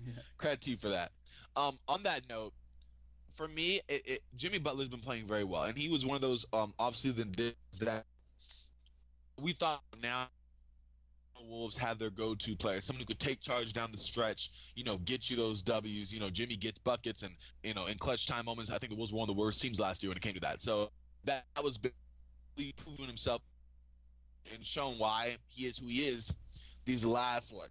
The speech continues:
Speaker 2: I wanna say over the stretch of the last ten games. He had, like, like you said, four or five games where he's really just single-handedly won it. But I have to say Tyreek Evans. And the reason I say it because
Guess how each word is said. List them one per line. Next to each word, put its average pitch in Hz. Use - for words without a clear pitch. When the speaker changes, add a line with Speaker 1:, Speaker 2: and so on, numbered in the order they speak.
Speaker 2:
I 101
wanna 110
say 123
over 113
the 113
stretch 117
of -
the 113
last 107
ten 110
games. 104
He 98
had, 98
like, 101
like 101
you -
said, 101
four 113
or 107
five 110
games 113
where 95
he's 104
really 101
just 98
single-handedly 107
won 113
it. -
But 147
I 143
have 202
to 214
say 170
Tyreek 127
Evans. 95
And 101
the 131
reason 170
I 165
say 147
it 135
because -